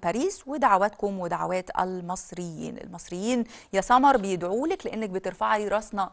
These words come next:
طول الوقت، وأكيد إحنا عارفين إنه جنبك سند هيشجعك، وإن أنت هتحققي لنا البطولة وهتجيبي الميدالية زي ما إحنا متعودين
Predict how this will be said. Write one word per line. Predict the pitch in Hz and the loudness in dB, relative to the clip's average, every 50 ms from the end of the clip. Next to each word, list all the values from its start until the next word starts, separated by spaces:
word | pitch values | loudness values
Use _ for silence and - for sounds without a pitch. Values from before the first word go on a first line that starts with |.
| - - | -8 -8
طول | - 208 202 202 196 180 - - _ - | -4 -2 -2 0 -2 -4 -6 -8 _ -8
الوقت، | 165 160 170 208 269 330 - - - - - - - - - | -8 -2 4 6 6 6 6 4 -2 -16 -20 -20 -20 0 2
وأكيد | 196 196 - - 269 202 240 | 2 4 4 2 0 0 -2
إحنا | 247 - 247 214 | -2 -2 -2 -2
عارفين | 185 - - 220 226 220 202 | -2 -2 -4 -4 -4 -2 -2
إنه | - 190 196 202 196 185 170 160 - - - _ _ _ _ | -4 -4 -6 -6 -8 -8 -8 -10 -10 -12 -16 _ _ _ _
جنبك | 180 180 190 180 170 156 151 - _ - - _ | -2 0 0 0 0 -4 -8 -8 _ -20 -18 _
سند | - - 233 233 262 302 247 233 - - - _ _ _ - | -4 -2 0 2 2 2 0 -2 -6 -14 -20 _ _ _ -4
هيشجعك، | - 180 185 175 - 185 175 180 156 208 226 240 294 - - - - _ _ _ _ _ _ - | -2 -2 0 0 0 -2 -2 2 6 6 8 8 6 4 -2 -8 -20 _ _ _ _ _ _ -6
وإن | 208 190 196 214 226 247 247 - 214 208 | -2 2 4 6 6 6 4 4 0 -2
أنت | 220 233 226 - | -2 -2 -4 -6
هتحققي | 214 190 - - - 190 - - - 226 | -8 -10 -6 2 4 4 4 6 4 2
لنا | 226 220 196 - | 2 2 0 0
البطولة | 190 170 170 175 - 226 220 208 190 | -2 -4 -6 -6 -4 0 2 2 2
وهتجيبي | 185 180 165 165 165 220 240 220 196 208 175 | 2 0 -4 -6 -2 -2 0 0 0 0 -2
الميدالية | 175 185 180 175 214 226 233 226 220 202 | -2 -4 4 6 8 8 8 8 6 4
زي | 208 202 202 214 202 | 4 4 2 2 0
ما | 208 | -2
إحنا | - - 214 196 - - | -2 0 0 -2 -2 -2
متعودين | 196 185 190 185 180 180 180 185 165 165 196 208 196 185 | -4 0 4 4 4 4 4 2 0 -2 -2 -2 -2 -4